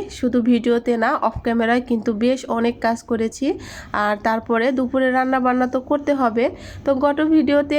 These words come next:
আমি এই চপারের ভিডিওটি দেখেছিলাম যে চপার নিয়েছি, আর সেটা আজকে আমি, এ, শুরু করেছি, নতুন ইউজ করতেছি। তো ভাবলাম একটু আমার বন্ধুদের সাথে শেয়ার করি।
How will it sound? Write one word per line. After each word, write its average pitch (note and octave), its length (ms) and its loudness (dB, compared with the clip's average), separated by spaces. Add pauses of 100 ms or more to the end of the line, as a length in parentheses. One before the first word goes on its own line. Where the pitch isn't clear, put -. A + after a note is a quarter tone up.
আমি B3 240 0
এই A#3+ 180 4
চপারের B3+ 460 0
ভিডিওটি A#3+ 520 0 (100)
দেখেছিলাম B3 640 0 (100)
যে A#3 140 2
চপার A#3+ 400 0
নিয়েছি, A3 420 0 (460)
আর G#3 240 0
সেটা A#3+ 340 0 (120)
আজকে A3+ 320 -6
আমি, A3 240 0 (380)
এ, B3 120 2 (640)
শুরু C#4 300 0
করেছি, C4+ 400 0
নতুন B3+ 380 2 (100)
ইউজ B3 260 0
করতেছি। B3 480 -2 (160)
তো A#3 100 0 (240)
ভাবলাম A3 480 2
একটু G#3+ 280 -4
আমার G3+ 240 2
বন্ধুদের B3 520 0
সাথে B3 220 0
শেয়ার C4+ 300 -2
করি। A#3 280 0